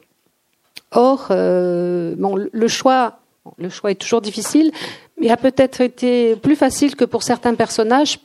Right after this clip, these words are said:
puisqu'en fait, euh, il n'existe pas énormément de documents sur Fermat. Euh, il n'a pratiquement rien publié de son vivant. Il y a très peu d'éditions, euh, de ses œuvres, même, euh, posthumes.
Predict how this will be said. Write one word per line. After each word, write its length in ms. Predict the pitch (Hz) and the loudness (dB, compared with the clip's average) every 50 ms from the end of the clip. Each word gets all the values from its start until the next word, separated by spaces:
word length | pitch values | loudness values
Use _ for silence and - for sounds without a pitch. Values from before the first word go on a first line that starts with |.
| _ | _
puisqu'en 320 | - - - - - 233 220 | -12 -10 -8 -2 -2 -2 0
fait, 360 | - - 269 285 277 - - | 2 2 0 0 0 -2 -2
euh, 300 | 233 220 220 214 208 208 - | 0 2 2 2 2 2 0
il 140 | 233 226 | 0 0
n'existe 480 | 240 240 233 208 214 214 - - - 214 | 0 0 0 -2 -6 -12 -10 -8 -8 -8
pas 680 | 196 _ _ - 254 247 247 247 240 233 214 208 202 190 | -10 _ _ 0 0 2 2 2 0 0 0 0 0 0
énormément 540 | 196 226 240 247 226 226 233 226 226 233 254 | 2 2 2 2 2 2 2 2 2 2 2
de 120 | 233 226 | 2 0
documents 560 | 214 202 220 - - - 208 214 220 262 285 _ | -2 -2 -4 -6 -6 -8 -4 -2 -2 -4 -4 _
sur 240 | - - - 220 - | -12 -8 -8 -6 -4
Fermat. 460 | - 226 214 190 196 208 240 294 - _ - - - - - - - - - - - - - - - - - - _ - | -2 -2 -2 0 0 -2 -2 -2 -4 _ -20 -20 -20 -18 -18 -18 -18 -18 -20 -20 -20 -20 -20 -20 -20 -20 -20 -18 _ -4
Euh, 960 | 220 214 214 214 214 208 202 202 208 202 202 202 202 196 - - - - - - - _ | -2 0 0 2 0 0 0 -2 -2 -4 -4 -4 -4 -4 -6 -8 -8 -10 -12 -16 -12 _
il 160 | - 262 247 233 | -2 0 0 2
n'a 300 | 214 196 196 190 190 185 | 2 2 2 0 -2 -2
pratiquement 480 | - 208 202 - - 196 220 214 202 | -4 -6 -6 -6 -6 -8 -6 -4 -4
rien 240 | 190 196 202 202 196 | -4 -4 -4 -6 -6
publié 520 | 190 - 190 180 185 185 190 202 202 196 | -8 -8 -10 -8 -6 -2 0 2 2 2
de 180 | 185 175 185 180 | 0 0 -2 -4
son 200 | 180 - 185 180 | -4 -4 -6 -6
vivant. 560 | 170 190 190 208 214 240 254 285 320 339 349 330 | -6 -6 -6 -2 0 0 0 0 -2 -2 -4 -6
Il 180 | 247 214 190 | -6 -6 -4
y 80 | 190 196 | -4 -4
a 80 | 185 | -4
très 240 | 196 - - - 240 | -4 -4 -2 -2 -2
peu 200 | - - 233 226 | 0 2 0 0
d'éditions, 840 | 214 190 208 190 185 190 - - - - 202 196 196 196 196 190 185 175 | 0 -2 -6 -8 -8 -10 -8 -8 -6 -4 -4 -4 -2 -4 -4 -4 -4 -4
euh, 440 | 170 170 170 170 170 170 170 165 156 | -4 -4 -4 -4 -4 -4 -4 -4 -4
de 120 | - 170 | -6 -6
ses 300 | 175 - 185 180 185 208 | -8 -4 -4 -4 0 0
œuvres, 440 | 240 277 311 294 - - 302 330 349 - _ _ _ _ _ _ _ _ _ _ _ _ _ _ - - - | 0 0 0 -2 -2 -2 -2 -2 -4 -6 _ _ _ _ _ _ _ _ _ _ _ _ _ _ -20 -10 -4
même, 240 | 185 175 175 170 160 | -4 -2 -2 -2 -2
euh, 160 | 160 160 156 | -4 -4 -4
posthumes. 640 | 156 - 185 190 - - - 262 285 311 330 349 | -2 -2 -2 -2 -2 -4 -4 -2 0 0 0 -2